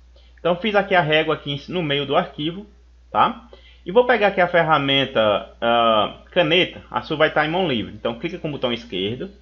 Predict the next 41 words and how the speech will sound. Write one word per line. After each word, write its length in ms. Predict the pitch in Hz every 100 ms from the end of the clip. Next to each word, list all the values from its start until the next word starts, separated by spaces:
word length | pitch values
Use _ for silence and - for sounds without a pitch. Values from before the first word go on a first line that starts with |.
| -
então 200 | 95 98
alguns 160 | 131 147
segundos, 420 | 160 139 175 -
e 80 | 175
vamos 220 | 185 196
escolher 280 | - 175 156
aqui 180 | 151 170
a 20 |
ferramenta 360 | 175 165 156
caneta. 380 | 175 202 120 - - - - - - - -
E 80 |
vou 140 | 175 240
clicar 280 | 247 233 220
aqui 140 | 220
na 120 | 240
régua, 400 | 233 208 139 117
ó. 260 | 85 - - - - _ _ -
Cliquei 640 | 214 208 202 247 262 -
no 80 | 131
primeiro 240 | 147 190
ponto, 240 | - 185 202
levei 280 | 202 165 160
pra 140 | 185
cá 380 | 185 202 294 - _ _ _ -
e 80 | -
cliquei 300 | 196 226 226
aqui, 260 | 233 233 120
ó. 60 | - - - - -
Vou 200 | 165 220
dar 180 | 214 247
um 100 | 202
Enter. 400 | 131 113 - - - - - - - - - - -
Fiz 220 | 208 254
uma 140 | 262 196
linha 280 | 165 208
passando 640 | 180 185 208 - 175 220 214
aqui 180 | 180 196
do 120 | 254
molde, 400 | 180 131 113 110
por 260 | 190 226
quê? 360 | - 160 98